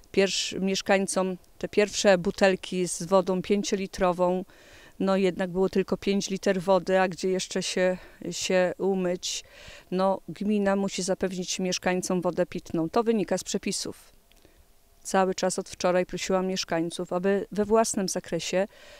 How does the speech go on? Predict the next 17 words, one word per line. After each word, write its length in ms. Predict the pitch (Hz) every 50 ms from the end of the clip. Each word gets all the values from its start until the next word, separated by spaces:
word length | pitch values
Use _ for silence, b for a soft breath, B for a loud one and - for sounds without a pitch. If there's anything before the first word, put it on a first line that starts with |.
| B B B
zadbali 600 | - - 262 240 226 220 226 214 214 208 208 214
również 400 | 190 190 185 - 196 196 190 -
o 80 | 196 185
wodę, 300 | 185 180 170 180 190 190
kupując 680 | - - 240 - - 269 254 233 220 196 185 170 - 180
ją. 220 | 165 151 156 165
No, 200 | 170 165 - - - -
no 180 | - 185 180 185
nie 180 | 196 202 214
może 320 | 220 233 247 247 220 240 220
ta 120 | - 214
woda 340 | 185 208 202 202 208 208 208 B B B B B B B B 180
być 320 | 170 214 202 - - - -
użyta 360 | 214 190 - 208 - - 196
w 80 | - 190
ogóle 440 | 180 185 185 190 185 180 185 185 185 - -
do, 360 | 170 165 185 175 175 180